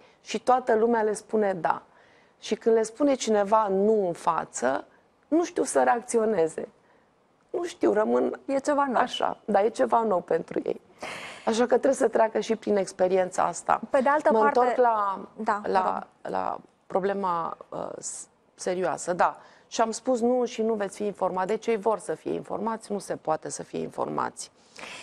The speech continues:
Speaker 2: Totuși, dacă îmi permiteți, într-un, uh, interviu, uh, ceva mai vechi făcut cu domnul, uh, George Maior, cred că era în două mii nouă, dar este un aspect tehnic și valabil, uh, și astăzi,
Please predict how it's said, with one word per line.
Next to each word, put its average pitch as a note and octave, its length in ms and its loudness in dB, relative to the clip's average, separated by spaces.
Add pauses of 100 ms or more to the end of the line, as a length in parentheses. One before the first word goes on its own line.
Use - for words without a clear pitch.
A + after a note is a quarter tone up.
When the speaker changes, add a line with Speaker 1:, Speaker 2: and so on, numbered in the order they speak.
(640)
Speaker 2:
Totuși, D4 460 0
dacă A#3+ 200 2
îmi B3 100 2
permiteți, A#3 640 2
într-un, A3+ 500 2
uh, A3 180 2
interviu, A3 600 2
uh, A3+ 320 4 (280)
ceva A#3+ 240 0
mai A#3 180 2
vechi A3 200 -4
făcut - 360 -8
cu - 120 -4
domnul, G3+ 320 -2
uh, F#3+ 260 -2
George G3 480 -2 (100)
Maior, G#3 480 2
cred A3 280 -4
că - 100 -6
era F#3 400 2
în G3+ 160 -4
două A3+ 160 4
mii G#3 100 -2
nouă, B3 160 2
dar A3 140 2
este A#3 180 -2
un A#3+ 80 2
aspect A#3 320 0
tehnic G#3+ 320 -2
și G#3 200 -2
valabil, G3+ 560 0
uh, F#3+ 60 -6
și - 160 -8
astăzi, C#4+ 340 0